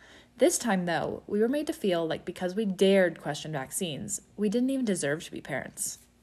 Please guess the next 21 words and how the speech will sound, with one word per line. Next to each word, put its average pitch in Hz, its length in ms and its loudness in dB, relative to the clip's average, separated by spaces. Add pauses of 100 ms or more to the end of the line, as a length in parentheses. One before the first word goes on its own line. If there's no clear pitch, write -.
(240)
We 269 80 0
made 277 220 6
the 370 60 4
mistake 202 380 4
of 185 80 -2
letting 175 280 4
the 190 60 2
pediatrician 170 560 -4
know 170 280 2
that 170 100 -2
we 175 120 0
were 175 80 4
planning 196 400 2
a 202 60 2
family 180 320 0
vacation 185 420 -2
to 180 80 -2
Portugal 170 460 0
the - 100 -8
next - 260 -6
month. - 300 -10